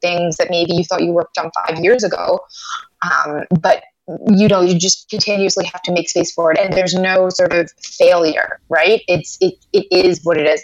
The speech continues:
I love what you said. It's more about just acceptance of, of, of,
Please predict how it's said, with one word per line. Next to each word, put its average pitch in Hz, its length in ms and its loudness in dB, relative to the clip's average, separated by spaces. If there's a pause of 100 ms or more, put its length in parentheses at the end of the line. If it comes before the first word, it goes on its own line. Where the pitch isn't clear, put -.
I 160 80 -2 (220)
love 156 100 -2
what 175 140 0
you 175 60 0
said. - 280 -2
It's - 220 -12
more 175 160 0
about 165 220 -2
just - 200 -4
acceptance - 680 -10 (440)
of, 160 300 2 (120)
of, 160 220 0 (160)
of, 160 180 -2